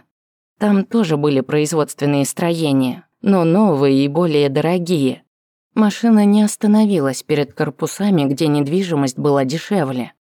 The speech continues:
Мы проехали к самому центру комплекса. Водитель открыл дверь машины, а Егор помог мне выйти. Снова вручил букет и помог повесить сумочку на плечо.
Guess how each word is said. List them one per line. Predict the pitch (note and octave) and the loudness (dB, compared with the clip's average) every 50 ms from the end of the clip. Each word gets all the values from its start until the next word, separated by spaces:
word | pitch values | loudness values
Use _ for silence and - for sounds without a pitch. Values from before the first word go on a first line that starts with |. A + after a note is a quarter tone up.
| _ _ _ _ - | _ _ _ _ -6
Мы | - F#3 F#3 E3+ C#3+ | -2 0 0 0 0
проехали | - - D#3 D3+ D3 D3+ D3+ C3 - D3+ C#3+ C3+ C3 | -2 -4 -4 -4 -2 -2 -2 -2 -2 -2 0 0 0
к | B2+ - | -2 -4
самому | - - D3+ C#3+ C#3 C3+ C#3 D3 | -4 -4 -2 0 0 0 0 -2
центру | C#3+ - - D3+ C#3+ C3 - D#3+ D#3 | -4 -4 -4 -2 -2 -2 -2 -4 -4
комплекса. | - G3+ F3 D3+ B2+ - - B2 - - - - D#2 - - _ _ _ _ _ _ _ _ _ _ | -2 -2 -2 -2 -2 -4 -8 -10 -8 -10 -12 -12 -14 -16 -18 _ _ _ _ _ _ _ _ _ _
Водитель | - G3 F#3 E3 F3 G3 F#3+ - F#3 E3+ D#3+ | -4 -4 -2 0 -2 -2 -4 -2 -4 -2 -2
открыл | D#3 D#3 _ - F3 F3 E3 D3+ | -2 -4 _ -4 -2 0 0 0
дверь | C#3+ C#3+ D3+ E3 D#3+ D#3 | -2 -2 0 0 0 0
машины, | D3+ D3 D3+ - - G#3 G#3+ G3 E3 C3 B2+ _ _ _ _ - | 0 -2 -4 -4 -2 0 2 2 0 0 -4 _ _ _ _ -6
а | F#3 F#3 | -4 -2
Егор | F3 D#3+ E3 C#3+ D3+ F#3+ G#3+ G#3 | -2 -2 -2 -2 -2 -4 -6 -4
помог | - F3 C#3+ C#3 C#3 C#3 - - | -4 -2 0 0 0 -2 -2 -2
мне | D3+ D3+ D#3 D#3 | -2 0 0 0
выйти. | D#3+ E3 E3 C#3+ C3 B2+ - - - - - _ _ _ _ _ _ _ _ _ _ _ | 0 0 0 -2 -2 -6 -8 -12 -14 -14 -16 _ _ _ _ _ _ _ _ _ _ _
Снова | - - - F3+ E3+ D3+ C3 C#3 C3+ | -14 -8 -4 -2 0 0 0 0 -2
вручил | B2+ D3 D3 C#3+ - - E3+ D3+ C#3 | -2 -2 -4 -4 -2 -2 0 0 0
букет | B2+ C#3+ C3 - - F#3+ G3 - _ _ _ _ _ | 0 -2 -2 -4 -4 -8 -10 -10 _ _ _ _ _
и | - G3+ | -6 -6
помог | F#3+ - F3+ E3 D#3+ D#3 D3 - - | -4 -2 -2 -2 0 -2 -4 -4 -4
повесить | - D3 C#3 C3 D3+ - - - C#3+ - | -2 -2 -2 -2 -4 -4 -6 -8 -8 -8
сумочку | - - D3 D3 C#3+ C#3 - - - D#3 | -6 -4 -2 -2 -2 -4 -6 -6 -4 -4
на | D3+ D3 C#3+ | -4 -4 -4
плечо. | - E3 F3 E3 - - - C3+ B2+ | -4 -6 -6 -6 -8 -10 -10 -10 -10